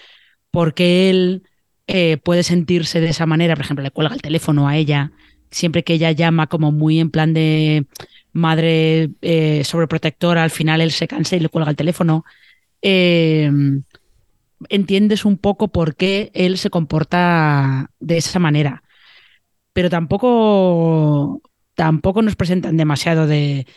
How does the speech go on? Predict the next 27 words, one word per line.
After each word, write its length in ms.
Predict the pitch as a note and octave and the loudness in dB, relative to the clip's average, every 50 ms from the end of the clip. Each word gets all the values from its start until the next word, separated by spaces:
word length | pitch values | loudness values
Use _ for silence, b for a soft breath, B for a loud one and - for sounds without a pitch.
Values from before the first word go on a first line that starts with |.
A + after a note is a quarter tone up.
| b b b | b b b
de 160 | - D3+ E3+ | -4 -2 0
Guillem. 480 | E3 D3 D3+ D3+ D3 F3 F3+ E3+ D#3+ E3 | 0 0 0 0 2 2 2 2 2 2
Es 140 | F3 E3+ E3+ | 2 2 2
más, 420 | F3 F3+ F#3 F#3+ F#3+ - - - - _ _ _ _ _ _ _ _ _ _ _ _ _ _ _ _ _ _ | 2 2 4 2 2 0 -4 -8 -12 _ _ _ _ _ _ _ _ _ _ _ _ _ _ _ _ _ _
está 280 | - - B3+ - G3+ F#3+ | -6 -6 -4 -2 0 0
ahí 180 | G3 G3+ G#3 | 2 2 0
como, 840 | G3+ - A3 G#3 G#3 G3 F#3+ F#3 F3+ F3 F3 E3 E3 E3 E3 D#3+ D3+ E3 - _ _ _ _ - - _ | 0 -2 0 0 2 2 2 2 2 2 2 2 2 2 0 0 -2 -4 -8 _ _ _ _ -20 -14 _
como, 840 | - F3+ F3 E3 E3+ E3 E3 D#3+ D#3+ D#3+ D#3+ D#3+ D#3 D#3+ D#3 - - _ B B B B B B B B B B B B _ | -2 -2 0 2 2 2 2 2 2 2 2 2 2 0 -2 -4 -8 _ B B B B B B B B B B B B _
no 80 | - G3 | -4 -2
sé 80 | G#3+ | -2
si 80 | G3 G#3+ | 0 0
decir 280 | G#3+ G#3 - - A3 G3+ | -2 -2 0 0 0 0
el, 200 | G3+ F#3+ E3+ - | 0 0 -2 -2
el 320 | - F3 E3+ E3 E3 D#3+ C#3+ | 0 0 0 2 0 0 -2
detonante 600 | D3+ D#3+ D3 D#3+ D#3 D#3 E3 F3 F#3+ G3 E3 G3 | -2 -2 0 0 2 2 4 4 2 2 2 2
de 120 | F#3+ F#3 F3 | 2 2 2
toda 180 | - F#3+ F#3 | 0 0 0
la 80 | F3+ F3 | 0 -2
situación 460 | - E3+ - F3 C#3 E3+ F#3 F3+ F3 | -2 -4 -4 -4 -2 0 0 0 -2
que 100 | - E3 | -4 -4
tiene, 800 | - F3 F3 F3 F3 E3+ E3+ E3+ E3 E3 E3 E3 D#3+ D#3 D#3 D3+ b b b b b _ _ _ _ _ _ _ _ | -2 0 0 2 2 2 2 2 2 2 2 2 2 2 0 0 b b b b b _ _ _ _ _ _ _ _
que 140 | - F3 D#3 | -2 -2 -2
tiene, 960 | - F3 E3+ E3+ E3+ E3+ E3 E3 D#3+ D#3+ D#3+ D#3 D#3 D3+ D3+ D3 D3 C#3+ - - | -2 0 0 2 2 2 2 2 2 2 2 2 2 2 2 2 0 0 -2 -2
eh, 360 | F3+ E3+ E3 D#3+ D#3 D#3 - - | 0 2 2 2 2 0 0 -2
Irene. 580 | F3 E3 E3 F3 F#3 F#3+ F#3 F3+ F#3 G3+ A3 b b b b b b b _ _ | -2 0 0 2 2 2 2 2 0 -2 -4 b b b b b b b _ _
Sabemos 420 | - - E3+ E3+ F3 G3 F#3 - | -6 -2 0 0 2 0 0 0
que 280 | - G3 F3+ E3 D#3+ | 0 0 0 0 -2